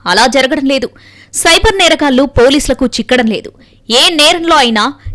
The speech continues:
చేసిన ప్యాటర్న్స్, ఆనవాళ్లు, క్లూస్ ఆధారంగా దర్యాప్తు జరుగుతుంది. నిందితులు దొరుకుతారు. సైబర్ క్రైమ్లో మాత్రం చిన్న క్లూ, లీడ్ దొరకక ముప్పు తిప్పలు పడుతున్నారు పోలీసులు.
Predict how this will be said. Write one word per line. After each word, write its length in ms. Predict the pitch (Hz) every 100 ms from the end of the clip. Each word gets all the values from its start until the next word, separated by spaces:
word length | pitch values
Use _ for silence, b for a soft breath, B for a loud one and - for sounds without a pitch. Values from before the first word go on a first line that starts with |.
| -
చేసిన 300 | 339 392 381
ప్యాటర్న్స్, 560 | 330 226 226 254 294 302 - -
ఆనవాళ్లు, 640 | 202 254 294 269 240 294 - -
క్లూస్ 340 | 277 370 349
ఆధారంగా 600 | 254 240 247 226 262 190 b b -
దర్యాప్తు 440 | 202 247 285 285
జరుగుతుంది. 560 | 208 208 196 185 160 - _ _ 202
నిందితులు 500 | 196 233 330 415 403
దొరుకుతారు. 520 | 330 359 370 302 160 - b b b
సైబర్ 400 | - 359 403 453
క్రైమ్లో 380 | 427 381 349 339
మాత్రం 340 | 320 302 349 370 - - 311
చిన్న 220 | 370 403
క్లూ, 380 | 392 311 320 320
లీడ్ 440 | 214 240 330 254
దొరకక 360 | 285 277 240 277
ముప్పు 500 | 311 202 202 - 269
తిప్పలు 300 | 277 302 302
పడుతున్నారు 440 | 285 285 269 277
పోలీసులు. 540 | - 302 285 269 214